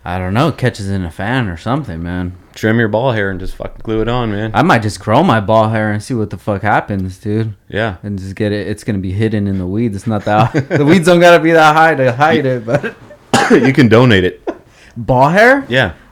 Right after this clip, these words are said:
Speaker 1: Oh, shit,
Speaker 2: Maybe, I don't
Speaker 1: dude.
Speaker 2: know.
Speaker 1: Hey, you gotta be some kind of person to, to be upset for not being able to grow some ball hair, dude.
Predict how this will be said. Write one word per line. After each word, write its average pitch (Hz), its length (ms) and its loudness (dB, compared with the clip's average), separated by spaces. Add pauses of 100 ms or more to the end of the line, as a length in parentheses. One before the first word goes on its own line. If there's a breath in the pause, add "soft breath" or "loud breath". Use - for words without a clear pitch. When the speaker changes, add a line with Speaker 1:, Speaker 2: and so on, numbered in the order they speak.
Speaker 1:
Oh, 120 240 -2
shit, - 520 -8
Speaker 2:
Maybe, 110 300 4
I 98 80 2
don't 98 120 0
Speaker 1:
dude. 90 100 -4
Speaker 2:
know. 85 60 -8 (200)
Speaker 1:
Hey, 160 140 -2
you 196 160 -2
gotta 269 240 2
be 135 160 0
some 156 420 0
kind 131 240 0
of 95 100 -6
person 107 380 -4
to, 101 300 -6
to - 120 -12
be 104 160 -6
upset - 480 -4
for - 140 -12
not 98 240 -6
being 98 160 -8
able 92 220 -8
to 92 60 -8
grow 95 280 -8
some 80 280 -14
ball 87 340 -4
hair, 76 360 -14
dude. 78 400 -16